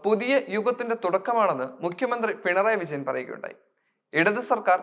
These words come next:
പത്താം വർഷത്തിലേക്ക് കടക്കുന്ന വേളയിൽ എല്ലാ മലയാളികൾക്കുമുള്ള സമ്മാനമാണ്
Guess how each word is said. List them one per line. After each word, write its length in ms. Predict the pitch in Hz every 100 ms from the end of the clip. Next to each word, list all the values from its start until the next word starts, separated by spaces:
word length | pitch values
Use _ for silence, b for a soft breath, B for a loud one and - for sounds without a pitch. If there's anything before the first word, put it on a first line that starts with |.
| -
പത്താം 320 | 170 - 240
വർഷത്തിലേക്ക് 480 | 233 226 214 214 202 -
കടക്കുന്ന 360 | 175 180 196 165
വേളയിൽ 300 | 143 139 131 - b b 165
എല്ലാ 200 | 196 254 262
മലയാളികൾക്കുമുള്ള 720 | 233 233 226 220 214 208 190 185
സമ്മാനമാണ് 600 | 175 170 202 220 208 175